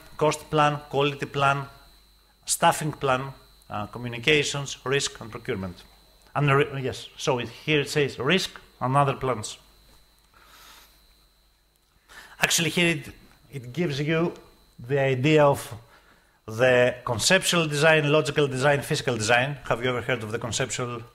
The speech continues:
uh, logical, and physical? Conceptual means I want to build a house. I have the idea of the house. Nothing more, nothing less. What is the logical design?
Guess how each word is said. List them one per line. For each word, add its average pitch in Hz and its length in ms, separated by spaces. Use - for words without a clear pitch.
uh, 104 440
logical, 127 420
and 113 80
physical? 170 400
Conceptual 156 560
means 147 260
I 147 60
want 135 200
to 131 60
build 127 160
a 117 60
house. 107 340
I 107 100
have 120 200
the 113 120
idea 110 220
of 101 60
the 95 60
house. 92 400
Nothing 110 280
more, 107 280
nothing 104 240
less. 95 280
What 139 140
is 156 80
the 165 60
logical 156 340
design? 110 420